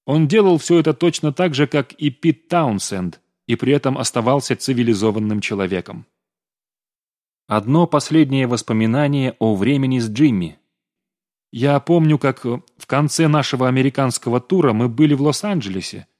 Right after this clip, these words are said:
сидели у бассейна, и у меня была гитара, я пытался написать мелодию,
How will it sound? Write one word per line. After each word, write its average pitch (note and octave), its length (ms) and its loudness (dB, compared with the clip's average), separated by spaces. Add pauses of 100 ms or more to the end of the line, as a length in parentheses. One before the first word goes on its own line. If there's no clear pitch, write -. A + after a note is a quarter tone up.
(160)
сидели A#2+ 380 0
у A2 80 2
бассейна, A2 680 -2 (600)
и C3 80 0
у C3+ 40 2
меня D3 220 4
была C3 260 2
гитара, A2 520 -2
я G#2+ 180 2
пытался A2+ 420 -4
написать G#2+ 440 -4
мелодию, A2+ 640 0